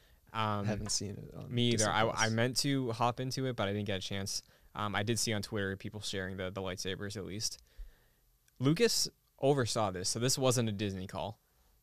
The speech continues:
Speaker 1: Everything
Speaker 2: Really?
Speaker 1: we're talking about here is something that Lucas approved in, like, twenty twelve, whenever that initiative to release season three D happened.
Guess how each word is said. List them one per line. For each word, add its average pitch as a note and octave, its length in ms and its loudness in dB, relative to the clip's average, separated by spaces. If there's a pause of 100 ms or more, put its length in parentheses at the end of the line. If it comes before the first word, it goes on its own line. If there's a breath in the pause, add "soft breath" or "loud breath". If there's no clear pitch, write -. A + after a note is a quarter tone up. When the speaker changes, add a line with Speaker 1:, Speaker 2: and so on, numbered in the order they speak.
(100)
Speaker 1:
Everything C#3 260 4
Speaker 2:
Really? F3 100 4
Speaker 1:
we're C#3 60 4
talking B2 300 4
about G#2+ 180 4
here G2+ 220 0
is F#2 140 -2
something A2 240 0
that G2 100 -2
Lucas G#2+ 280 0
approved G2+ 400 -2
in, F#2+ 80 -2
like, F#2 200 -6
twenty G2+ 600 -4
twelve, G2 480 -2
whenever G2 540 -2
that F#2+ 220 0
initiative G#2 560 -2
to G#2 100 -6
release G2 300 -4
season G2 240 -6
three F#2 160 -10
D F#2+ 100 -10
happened. - 400 -10